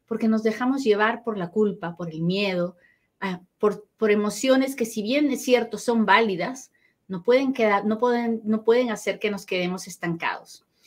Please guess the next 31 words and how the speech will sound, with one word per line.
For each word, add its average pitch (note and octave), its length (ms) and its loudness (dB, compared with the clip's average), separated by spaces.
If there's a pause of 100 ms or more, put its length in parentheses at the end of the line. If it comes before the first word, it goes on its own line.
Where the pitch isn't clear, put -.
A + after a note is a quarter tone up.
(160)
Así A3 240 -10
que A#3 120 6
si B3 200 2
hoy A#3+ 160 6
día B3 400 0
usted A3 540 0 (360)
está - 220 -4
lleno A#3 280 2
de F#3 140 0
culpa, G#3+ 640 2 (840)
vive A#3+ 260 6
pensando G#3+ 800 2
en F#3+ 160 -2
el F3 160 0
error F#3+ 300 0
que A3 120 0
cometió, G3+ 680 -2 (300)
déjeme A3 380 -2
decirle F3+ 420 -2
algo. E3+ 360 -4 (360)
Lo F#3 340 4
pasado C#4+ 680 4
está - 360 -4
pisado, B3+ 680 2
ya F3+ 200 -4
no F#3 80 -2
hay G3+ 120 -2
nada A3 300 0
que A#3+ 100 0
podamos G3+ 480 -2
hacer, F3 360 -8